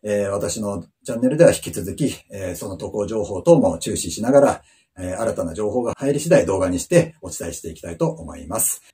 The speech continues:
ということで、まだチャンネル登録がお済みでない方はぜひよろしくお願いいたします。それではまた次回の動画でお会いしましょう。さようなら。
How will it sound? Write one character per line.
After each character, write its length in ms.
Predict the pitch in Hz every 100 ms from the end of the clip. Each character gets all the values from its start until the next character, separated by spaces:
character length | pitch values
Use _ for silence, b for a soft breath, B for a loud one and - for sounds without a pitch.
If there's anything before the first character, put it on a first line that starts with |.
| _
と 80 | 170
い 20 |
う 60 | 170
こ 80 |
と 100 | 160
で、 160 | 123 - 117
ま 80 |
だ 100 | 131
チ 80 | -
ャ 60 | 123
ン 40 |
ネ 80 | 127
ル 80 | -
登 180 | 139 127
録 180 | 123 143
が 180 | 165
お 60 | 113
済 120 | 104
み 80 | 104
で 100 | 104
な 100 | 110
い 40 |
方 180 | 160 165
は 80 | -
ぜ 100 | 87
ひ 100 | 90
よ 80 | 90
ろ 80 | 87
し 80 |
く 60 | -
お 40 |
願 140 | 87 85
い 40 |
い 20 |
た 80 | 87
し 100 | 87
ま 120 | 120
す。 320 | 131 - - _ _
そ 120 | - 170
れ 60 |
で 60 | 214
は 80 | 175
ま 60 |
た 100 | 151
次 80 | 123
回 160 | 123 113
の 80 |
動 160 | 110 107
画 80 | 120
で 160 | 131
お 80 | 107
会 60 | 101
い 20 |
し 80 | -
ま 80 | 87
し 80 |
ょ 220 | 107 98 90
う。 60 |
さ 100 | -
よ 80 | 110
う 40 |
な 80 | 147
ら。 320 | 156 190 -